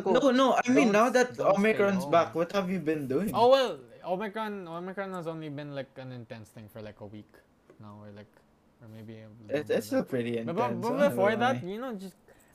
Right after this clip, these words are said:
Speaker 3: going out, you know, spending days not cooped up in the house,
Speaker 2: Thanks,
Speaker 3: playing
Speaker 2: Alvin.
Speaker 3: video
Speaker 2: You know what,
Speaker 3: games.
Speaker 2: you know,
Speaker 3: Like a fucking
Speaker 2: you know where you should have went? Like, a good, you should tell your parents to go here, I don't know.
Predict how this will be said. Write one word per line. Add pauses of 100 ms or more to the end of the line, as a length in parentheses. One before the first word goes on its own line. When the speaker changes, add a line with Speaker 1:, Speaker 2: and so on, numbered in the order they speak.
(100)
Speaker 3:
going
out, (140)
you
know, (180)
spending (1400)
days
not (320)
cooped
up
in
the
house,
Speaker 2:
Thanks, (160)
Speaker 3:
playing
Speaker 2:
Alvin.
Speaker 3:
video
Speaker 2:
You
know
what,
Speaker 3:
games.
Speaker 2:
you
know, (400)
Speaker 3:
Like
a
fucking
Speaker 2:
you
know
where
you
should
have
went?
Like, (100)
a
good,
you
should
tell
your
parents
to
go
here,
I
don't
know.